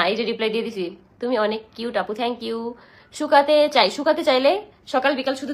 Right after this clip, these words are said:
দৌড়ের উপরে থাকেন, দৌড় ছাড়া কোনো কথা নেই। আসসালামু আলাইকুম। ওয়ালাইকুম আসসালাম আপু, কেমন আছো? আলহামদুলিল্লাহ ভালো। তো এই ওষুধটা যারা যারা নিতে চাও তারা কিন্তু চাইলে আমার কিন্তু মানে পেজ মেনশন করে আসছি, চাইলে তোমরা পেজেও ইনবক্স করতে পারো, চাইলে তোমরা হচ্ছে ফো-, মানে যেই নাম্বারটা দেয়া আছে সেই নাম্বারেও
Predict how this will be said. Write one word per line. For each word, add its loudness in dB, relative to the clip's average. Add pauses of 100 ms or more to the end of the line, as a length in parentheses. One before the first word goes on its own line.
দৌড়ের -2
উপরে -8
থাকেন, -12
দৌড় -2
ছাড়া 0
কোনো -6
কথা -6
নেই। -12 (640)
আসসালামু 2
আলাইকুম। 0
ওয়ালাইকুম 2
আসসালাম -2
আপু, -6
কেমন 2
আছো? -4 (120)
আলহামদুলিল্লাহ -2
ভালো। -2 (380)
তো -4 (160)
এই 4
ওষুধটা -2
যারা 6
যারা 2
নিতে -2
চাও 0
তারা 4
কিন্তু -4 (100)
চাইলে 2 (400)
আমার 2
কিন্তু -6 (200)
মানে 2 (120)
পেজ 0
মেনশন 0
করে 2
আসছি, -4
চাইলে 2
তোমরা -2
পেজেও 0
ইনবক্স -2
করতে -4
পারো, 4 (120)
চাইলে 2
তোমরা 0
হচ্ছে -6 (600)
ফো-, 2
মানে 2 (160)
যেই 2
নাম্বারটা 4
দেয়া 4
আছে -4
সেই 0
নাম্বারেও 4